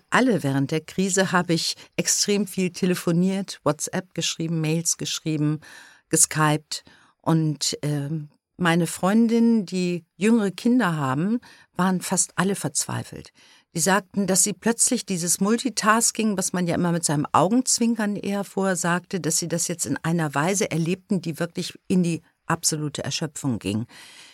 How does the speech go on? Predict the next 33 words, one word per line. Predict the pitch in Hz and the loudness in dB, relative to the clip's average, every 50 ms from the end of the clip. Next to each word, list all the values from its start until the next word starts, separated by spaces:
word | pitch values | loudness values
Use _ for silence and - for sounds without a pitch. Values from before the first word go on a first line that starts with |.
| _ _ | _ _
Denn | - - 233 285 311 233 151 | 2 6 6 8 8 6 4
es | 110 170 - - | 4 4 2 2
hat | 214 202 - | 2 -2 -2
sich | - 208 - - | -2 -2 -2 -4
gezeigt, | - 165 160 - - - 156 143 160 214 269 - - - - _ _ _ _ - - _ _ _ _ _ _ | -6 -4 -2 0 0 0 0 -2 -2 -2 -4 -6 -12 -18 -20 _ _ _ _ -20 -20 _ _ _ _ _ _
äh, | 170 165 160 160 160 156 | 2 2 4 2 2 0
und | - - 175 170 | 0 0 0 0
zwar | - - - 143 143 143 139 _ | 2 0 2 0 0 0 -2 _
wissenschaftlich | 180 185 - - 185 - - - 165 160 - - - 160 160 - - - - _ | 2 2 2 2 2 0 0 -2 -2 -4 -4 -4 -4 -4 -4 -2 -4 -6 -8 _
bestätigt, | - 165 - - - 165 156 156 - 180 240 - - - - - - - - - - - _ | 0 0 2 4 2 2 2 2 0 -2 -2 -2 -4 -6 -8 -14 -14 -20 -20 -20 -20 -20 _
äh, | - 180 180 | 0 0 0
durch | 170 - 190 180 - - | 2 2 0 0 0 2
eine | 156 165 160 | 2 2 2
Studie | - - - - 185 185 170 208 226 | 0 -2 -2 -2 -2 -2 0 0 0
der | 202 190 - | 0 0 0
Universität | - 175 170 151 156 147 - 160 147 - 165 151 - _ | 0 -2 -2 0 -2 -2 -2 -6 -6 -6 -6 -8 -8 _
Potsdam, | - - - - - - - 131 123 143 180 | -6 -6 -4 -2 -4 -2 -2 -2 -2 0 0
dass | 185 135 - - | 0 0 0 0
die | - 185 | -2 -4
Frauen | 165 - - - 180 208 240 247 240 | -4 -4 -2 2 2 4 4 4 2
tatsächlich | - - 226 233 - - 233 226 - - 185 - - | 0 -2 -4 -2 -2 -2 -2 -4 -4 -6 -6 -6 -4
unter | - - 190 | -6 -6 -4
der | 165 185 180 | -4 -6 -6
Krise | - - - 202 170 190 | -6 -6 -4 -2 -2 -2
viel | 196 - - - 240 240 | -4 -4 0 2 4 4
mehr | 233 220 220 220 | 4 4 2 0
gel-, | 180 208 196 180 - | -2 -2 -2 -2 -4
äh, | - 196 - | -6 -8 -4
gelitten | - 190 180 208 202 - - 143 120 | -4 -2 -2 -4 -4 -2 -2 -2 0
haben, | 120 117 - 156 175 165 | 0 -2 0 -2 0 0
weil | 175 170 | 0 0
die | 165 185 | 2 2
Männer | 170 170 180 196 233 269 302 311 330 | 2 4 4 6 6 6 6 6 2